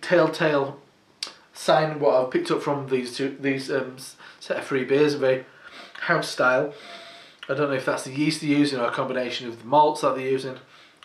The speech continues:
And, but there is a, there is a commonality in the hops that are used in this as well. So obviously he's,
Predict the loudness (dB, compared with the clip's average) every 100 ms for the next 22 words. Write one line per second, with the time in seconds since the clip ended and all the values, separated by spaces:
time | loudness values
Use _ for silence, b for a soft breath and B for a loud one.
0 | 2 4 6 6 8 8 6 4 4 2
1 | 2 2 2 2 4 2 0 -2 0 0
2 | 0 -2 -4 -2 -4 -4 -12 -12 -8 -6
3 | -6 -6 -6 -6 -6 -6 -6